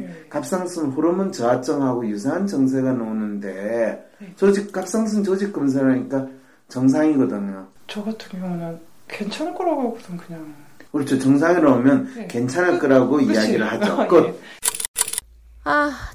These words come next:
Speaker 3: 친정 부모님으로부터는 독립해야 한다고 생각해서 차단하고 시댁에서는 은근히 돈에 대한 압박을 받으면서 군 식구로 지냈지만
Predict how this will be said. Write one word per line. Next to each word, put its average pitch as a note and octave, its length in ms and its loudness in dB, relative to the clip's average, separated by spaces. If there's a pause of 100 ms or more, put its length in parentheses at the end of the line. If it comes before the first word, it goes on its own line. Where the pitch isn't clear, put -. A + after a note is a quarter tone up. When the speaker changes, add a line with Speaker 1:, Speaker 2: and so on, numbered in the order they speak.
Speaker 3:
친정 G4 440 2
부모님으로부터는 C#4+ 1080 -2
독립해야 D4 520 -2
한다고 C4 380 -2
생각해서 C#4 580 -4
차단하고 A3 920 -2 (480)
시댁에서는 D4+ 840 0
은근히 D4 580 -2
돈에 B3+ 320 -2
대한 B3 220 0
압박을 B3 400 2
받으면서 G#3+ 720 -2 (300)
군 C#4 220 0
식구로 D4 400 -2
지냈지만 A3+ 720 -2